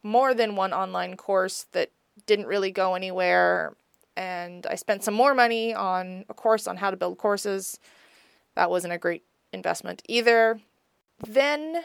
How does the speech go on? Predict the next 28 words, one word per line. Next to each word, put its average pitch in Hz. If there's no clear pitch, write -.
in 233
April 262
of 226
twenty 233
nineteen, 214
I 202
was 196
pregnant 240
with 233
my 208
son, 202
and 214
my 220
husband 226
came 202
to -
me 190
and 202
said, 190
"I 226
think -
we 202
should 196
sell 185
our 196
house 185
and -
move -